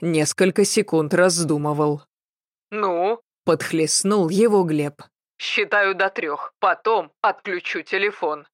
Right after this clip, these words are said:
Раз, два». Я застыла, вцепившись в подлокотники кресла. «Три!» Но за долю секунды до того, как Глеб отсоединился,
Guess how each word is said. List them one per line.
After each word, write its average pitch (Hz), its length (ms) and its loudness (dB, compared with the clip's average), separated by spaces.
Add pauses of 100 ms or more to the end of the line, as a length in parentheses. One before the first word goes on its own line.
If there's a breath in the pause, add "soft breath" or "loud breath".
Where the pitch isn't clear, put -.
(260)
Раз, 170 640 -2 (800)
два». 165 600 -2 (400)
Я 175 360 0
застыла, 185 720 0
вцепившись - 840 -2
в - 80 -14
подлокотники 208 960 2
кресла. 156 760 0 (500)
«Три!» 269 440 -2 (260)
Но 165 220 -2
за 165 160 2
долю 185 280 2
секунды 147 760 -2
до 170 240 0
того, 156 400 -2
как 170 280 0
Глеб 160 360 0
отсоединился, 160 1400 0